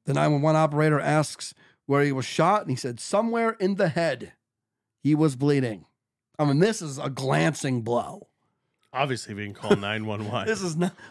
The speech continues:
Speaker 1: of no impact whatsoever. Not like the impact that he put inside Maggie's head. Definitely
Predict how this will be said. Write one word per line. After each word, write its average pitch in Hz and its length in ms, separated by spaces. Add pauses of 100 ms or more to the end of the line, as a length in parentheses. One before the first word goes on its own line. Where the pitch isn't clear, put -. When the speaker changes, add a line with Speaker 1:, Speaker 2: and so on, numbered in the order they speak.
Speaker 1:
of 156 160
no 190 240
impact 165 580
whatsoever. 139 760 (960)
Not 175 240
like 180 240
the 160 140
impact 160 640 (140)
that 143 100
he 139 80
put 160 280
inside 139 420
Maggie's 143 420
head. 110 260 (2250)
Definitely 123 580